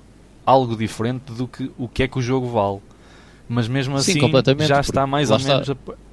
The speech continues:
Speaker 1: aproximado daquilo que pode ser. Tipo, se há vinte ou trinta pessoas que dão uma determinada média de preço por um jogo,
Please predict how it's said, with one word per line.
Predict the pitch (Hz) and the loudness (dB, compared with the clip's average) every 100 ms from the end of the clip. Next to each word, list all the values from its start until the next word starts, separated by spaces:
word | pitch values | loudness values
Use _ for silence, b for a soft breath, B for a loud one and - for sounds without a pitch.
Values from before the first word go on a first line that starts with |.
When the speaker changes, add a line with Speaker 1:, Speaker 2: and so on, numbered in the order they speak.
| - | -10
Speaker 1:
aproximado | 120 - 131 - 120 123 131 123 | -8 0 0 0 -2 0 0 -2
daquilo | 120 - 135 | -6 -2 -4
que | - | -6
pode | - 135 120 | -4 -4 -4
ser. | - 101 | -6 -6
Tipo, | 92 92 - - B B | -6 -14 -14 -20 B B
se | - - | -6 0
há | 117 117 | 2 2
vinte | 107 107 117 110 131 127 | 0 -4 -12 -8 -4 -2
ou | |
trinta | 123 127 127 | -2 -2 -6
pessoas | - 135 120 | -8 -6 -6
que | - | -6
dão | 113 113 113 | -4 -2 -2
uma | 117 | -6
determinada | 110 110 113 113 110 107 104 | -6 -6 -4 -2 -2 -2 -4
média | 110 113 117 107 104 104 | -4 -4 -2 2 2 2
de | 98 | -8
preço | 101 113 110 101 - - | -8 -2 -2 -2 -6 -14
por | - | -10
um | 101 | -8
jogo, | 104 110 131 139 160 | -6 -4 -4 -4 -10